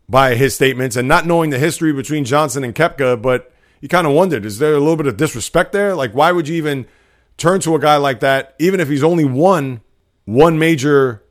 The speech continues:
golf tournament? But McIlroy quipped and followed up with,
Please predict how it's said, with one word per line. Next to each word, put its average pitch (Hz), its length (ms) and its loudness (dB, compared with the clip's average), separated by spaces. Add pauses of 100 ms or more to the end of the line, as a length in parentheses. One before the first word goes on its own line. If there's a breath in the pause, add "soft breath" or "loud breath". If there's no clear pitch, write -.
(520)
golf 165 240 6
tournament? 120 460 -2 (840)
But 143 140 4
McIlroy 160 560 2
quipped 160 360 0 (960)
and 147 140 -4
followed 170 360 4
up 156 180 0
with, 143 460 0